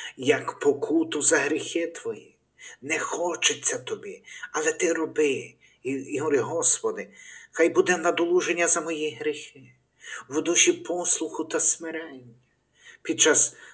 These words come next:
трудів промовляй короткі молитви, особливо Ісусову молитву: "Господи Ісусе Христе, Сину Божий,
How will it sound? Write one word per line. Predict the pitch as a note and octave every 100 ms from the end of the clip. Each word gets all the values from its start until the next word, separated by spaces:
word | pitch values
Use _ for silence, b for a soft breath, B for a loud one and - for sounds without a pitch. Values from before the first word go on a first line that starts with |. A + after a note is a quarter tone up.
| B -
трудів | C#3+ C3+ D#3
промовляй | - D3+ D3+ D3 D3+
короткі | B2+ - C#3+ D3 - -
молитви, | C#3 C3+ C3+ - - C#3+ A#2 - _ B B B -
особливо | - C3+ B2 C#3 D3 C#3+
Ісусову | B2+ - - D#3 D#3 - C3+ C3
молитву: | B2 A#2+ A2+ G#2+ - - _ B B -
"Господи | G2 C#3+ D#3 - - C3 C3+
Ісусе | C3 - - D3+ - D3+
Христе, | A#2+ C3 D3 D#3+ - C#3
Сину | B2+ - D3 C#3+
Божий, | C#3+ D3+ - C#3 B2+